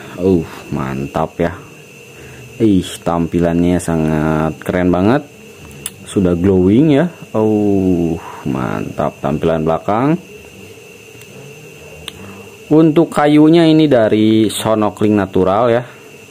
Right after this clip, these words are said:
Tuh, uratnya sangat cantik. Dan handle juga sama ya. Ini dari kayu Sonokling, cuma dibikin warna hitam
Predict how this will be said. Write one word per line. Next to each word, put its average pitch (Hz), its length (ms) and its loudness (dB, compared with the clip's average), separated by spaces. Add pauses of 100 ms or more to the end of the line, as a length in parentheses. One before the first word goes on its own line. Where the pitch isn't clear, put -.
Tuh, 76 640 0
uratnya 92 320 -2
sangat 92 320 -2
cantik. 139 720 0 (1120)
Dan 107 160 0
handle 107 340 2
juga 120 220 2
sama 123 320 2
ya. 127 160 0
Ini 113 320 0
dari 95 240 2
kayu 92 320 -2
Sonokling, 131 800 2 (640)
cuma 107 240 2
dibikin 92 1040 2
warna 87 240 -2
hitam 110 480 -2